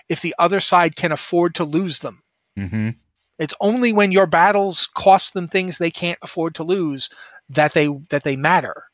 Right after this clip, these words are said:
Speaker 1: And he knew he could not do that. Like, he knew that burning down, like, that Sylvanas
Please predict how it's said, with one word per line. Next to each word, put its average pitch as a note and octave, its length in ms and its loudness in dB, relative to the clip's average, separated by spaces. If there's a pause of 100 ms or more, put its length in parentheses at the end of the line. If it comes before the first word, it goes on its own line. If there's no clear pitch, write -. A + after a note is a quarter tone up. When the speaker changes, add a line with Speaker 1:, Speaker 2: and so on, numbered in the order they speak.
(280)
Speaker 1:
And D#3 120 2
he D#3 200 -2
knew D#3 480 2 (340)
he - 240 -4
could G#3+ 320 0
not F3 420 0
do F#3 240 -2
that. B2 460 -8 (260)
Like, D3 200 -4 (280)
he C#4+ 220 4
knew E4+ 160 6
that A3+ 180 2
burning G#3 360 4
down, G3 200 4
like, E3+ 140 0 (100)
that F3+ 180 -6
Sylvanas A#3 800 2